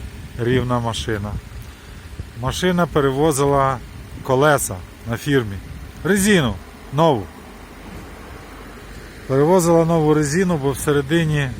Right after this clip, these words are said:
я зараз вам покажу, всередині вона була от такою, от таким пластиком. Він тонкий цей пластик, пористий такий.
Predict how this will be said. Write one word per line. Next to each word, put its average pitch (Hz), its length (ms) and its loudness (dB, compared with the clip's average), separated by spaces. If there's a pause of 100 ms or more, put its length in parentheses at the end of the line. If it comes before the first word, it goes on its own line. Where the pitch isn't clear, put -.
(100)
я 127 60 -2
зараз 135 340 0
вам 123 180 0
покажу, 113 540 -4 (1000)
всередині 127 760 -2 (1300)
вона 120 300 0
була 117 480 0 (1900)
от 120 160 -4
такою, 123 580 0 (1500)
от 117 120 -6
таким 127 300 -6
пластиком. 123 680 -4 (1040)
Він 160 180 -6
тонкий 175 440 2
цей 117 220 -2
пластик, 117 520 -2 (760)
пористий 160 500 2
такий. 113 380 -10